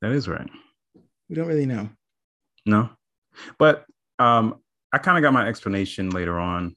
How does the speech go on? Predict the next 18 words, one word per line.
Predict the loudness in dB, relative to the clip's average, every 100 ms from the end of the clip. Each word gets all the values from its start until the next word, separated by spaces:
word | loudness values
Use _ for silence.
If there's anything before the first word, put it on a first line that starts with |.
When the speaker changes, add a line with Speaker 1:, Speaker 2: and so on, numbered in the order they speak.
| _
Speaker 1:
with | -6 -6
the | -4
father. | 0 2 2 0 -4 -4
You | -2
know, | -2 -4 -10 _ _ _
he | -2
Speaker 2:
Yes. | 0
Speaker 1:
was | 2 0
a | -2
scientist | -2 0 0 -2 -4 -6 -8 -14 -12 -4
who | -2 -2 -4 -10 _ _ _ _ -6
was, | -4 -4 -4
um, | -4 -4 -6 -12 -16 _ _ _ _ _ _ _ -20 -20 -6
into, | -2 -2 -4 -8 -6 -4 -4 -6
uh, | -8 -8 -2
time | 2 2 2
travel | 0 0 0 -4 -6 _
and | -12 -10 -10